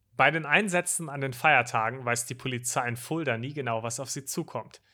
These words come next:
So auch vor einigen Jahren, als, als Oberkommissarin Madeleine Gaschler einen besonderen Fall löste.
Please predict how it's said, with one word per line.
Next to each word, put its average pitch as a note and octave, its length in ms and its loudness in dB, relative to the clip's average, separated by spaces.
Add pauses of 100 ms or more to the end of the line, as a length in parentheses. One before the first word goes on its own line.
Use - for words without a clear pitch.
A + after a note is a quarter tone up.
(260)
So C#3 260 0
auch F#3+ 120 -2
vor E3 180 -2
einigen C#3 340 -4
Jahren, C3+ 380 2
als, - 280 -8
als B2 220 -2
Oberkommissarin D3+ 920 -2
Madeleine B2+ 460 -4
Gaschler B2+ 640 -2 (400)
einen A#2+ 220 -2
besonderen A#2 520 -4
Fall C3+ 280 2
löste. G#2+ 480 -8